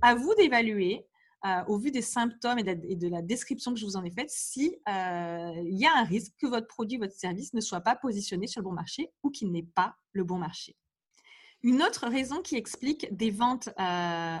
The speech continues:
en B two B qui stagnent complètement et qui ne décollent pas, c'est une raison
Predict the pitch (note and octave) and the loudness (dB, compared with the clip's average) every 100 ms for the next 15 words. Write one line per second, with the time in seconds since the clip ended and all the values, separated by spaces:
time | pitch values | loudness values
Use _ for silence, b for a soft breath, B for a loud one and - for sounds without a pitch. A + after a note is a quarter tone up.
0 | - F#3+ A3 A#3+ G#3+ B3+ A#3 - F#3+ - | -2 -2 0 -2 -2 -2 -4 -6 -6 0
1 | - A#3 A#3 F#3+ G3+ G3 F#3 G#3 A3+ G#3 | 6 6 4 -2 -4 -6 -6 -2 0 -2
2 | F#3+ E3 F#3 A3+ G3 F3+ F3+ - B B | -2 0 0 0 -2 0 0 0 B B
3 | B B B B - - E4 E4 E4 D4+ | B B B B -6 4 4 6 6 6